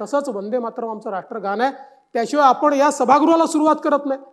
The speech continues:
या सभागृहामध्ये आपण वंदे मातरम आणि, अ,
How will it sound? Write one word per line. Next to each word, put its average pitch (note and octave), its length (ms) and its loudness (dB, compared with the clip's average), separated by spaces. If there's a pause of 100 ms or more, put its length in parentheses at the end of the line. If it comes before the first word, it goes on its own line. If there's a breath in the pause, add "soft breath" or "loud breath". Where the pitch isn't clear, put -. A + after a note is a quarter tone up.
(1000)
या A#3+ 120 0
सभागृहामध्ये D4 680 2
आपण D4 340 2 (280)
वंदे C4 260 0
मातरम D4 340 0
आणि, D4 140 0
अ, B3+ 520 0